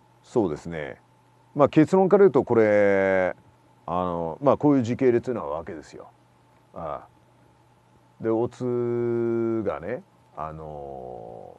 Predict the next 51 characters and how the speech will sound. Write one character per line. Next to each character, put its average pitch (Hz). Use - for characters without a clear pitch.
ー、 120
ま 113
あ、 101
先 123
に 127
取 113
っ -
て -
る 151
わ 123
け 85
で 67
す。 -
先 101
に 95
出 -
願 87
し -
て。 69
で、 120
こ 147
う -
が、 85
あ 87
の、 85
遅 131
れ 143
て 135
団 127
体 127
商 123
標 120
を 113
取 120
る -
さ 120
ん 113
し 113
と 180
る 170
わ 95
け 90
で 76
す -
よ。 62
こ -
う -
や -
っ -
て -
ね。 117